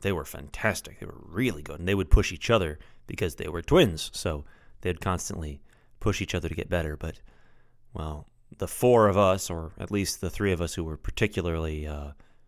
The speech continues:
inclined to chess, would compete frequently.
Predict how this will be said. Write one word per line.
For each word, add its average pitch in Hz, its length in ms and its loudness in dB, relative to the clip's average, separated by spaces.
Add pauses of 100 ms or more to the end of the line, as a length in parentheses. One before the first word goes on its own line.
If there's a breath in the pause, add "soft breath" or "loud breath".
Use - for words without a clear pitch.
(360 soft breath)
inclined 98 560 2
to - 100 -8
chess, 78 400 -6
would 76 300 -10
compete - 440 -6 (180)
frequently. - 800 -8